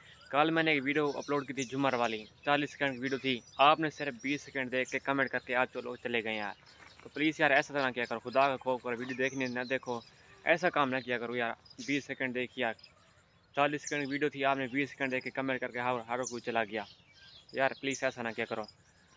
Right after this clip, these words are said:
तो थोड़ी बहुत routine उसका आप भी उसके साथ share करता हूँ। आज की video share करने जो भी चैनल पर, चैनल को like subscribe करें, साथ में घंटी की भी दबा दें ताकि हर नई वीडियो की नोटिफिकेशन आपको टाइम पर मिलता रहे। चलते हैं आपको पुलियाँ दिखाते हैं।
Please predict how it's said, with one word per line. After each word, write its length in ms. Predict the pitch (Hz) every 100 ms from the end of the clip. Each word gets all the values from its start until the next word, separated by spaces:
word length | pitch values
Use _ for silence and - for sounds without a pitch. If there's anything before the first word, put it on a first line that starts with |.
| - -
तो 80 | 143
थोड़ी 220 | - 151
बहुत 140 | 151
routine 220 | 156 151 147
उसका 220 | 143 147
आप 120 | 147
भी 100 | 143
उसके 220 | 143 -
साथ 160 | 139 139
share 200 | - 139
करता 200 | 139 131
हूँ। 100 | 131 123
आज 160 | 139
की 80 | 131
video 140 | 143 143
share 140 | 147
करने 220 | 143 131
जो 160 | 131 143
भी 120 | 143
चैनल 200 | 135 139
पर, 160 | 131 135
चैनल 220 | - 139
को 140 | 127 127
like 380 | 123 120 139 139
subscribe 360 | 127 - 147
करें, 220 | 135 135 131
साथ 160 | 131
में 140 | 127 120
घंटी 220 | 127 127
की 80 | 123
भी 80 |
दबा 220 | 120 120 120
दें 140 | 117 - - - - -
ताकि 220 | 135 139
हर 100 | 135
नई 120 | 143 139
वीडियो 160 | 131
की 100 | 131
नोटिफिकेशन 380 | 127 - 131 127
आपको 220 | 123 113
टाइम 180 | 117 117
पर 140 | 113 113
मिलता 220 | 107 110
रहे। 360 | 104 101 - - _ -
चलते 260 | 123 117
हैं 260 | 120 117 113 - - -
आपको 240 | - 120 110
पुलियाँ 220 | 120 113
दिखाते 320 | 110 117 -
हैं। 120 | 101